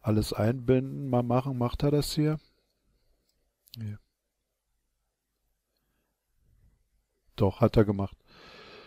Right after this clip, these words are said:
So, jetzt ha-, hab ich mal hier eine Datei, mit der ich auch arbeiten kann. Jetzt zoome ich hier mal ran, ist ja beim Photoshop alles so ähnlich.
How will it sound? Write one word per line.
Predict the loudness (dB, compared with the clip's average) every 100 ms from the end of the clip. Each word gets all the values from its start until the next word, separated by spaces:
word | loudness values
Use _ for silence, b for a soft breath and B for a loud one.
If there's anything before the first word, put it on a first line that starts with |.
| b 4
So, | 8
jetzt | 8 12
ha-, | 12 10 6 -6
hab | 0 4
ich | 4 4
mal | 6 8
hier | 8
eine | 8 8 8 6 0 -12 _ _ 4
Datei, | 8 10 12 12
mit | 10 8
der | 8
ich | 8
auch | 2 2
arbeiten | 6 8 8 8 2
kann. | 4 6 4 -2 _ _ _ _ _ _ _ b b b b b b b b b b
Jetzt | 2 6
zoome | 4 6
ich | 6
hier | 6 8
mal | 8
ran, | 10 8 6 -2 0
ist | 2 6
ja | 8
beim | 10 8
Photoshop | 8 2 4 2 4 4 4
alles | 4 4
so | 4 6
ähnlich. | 8 8 6 4 4 -4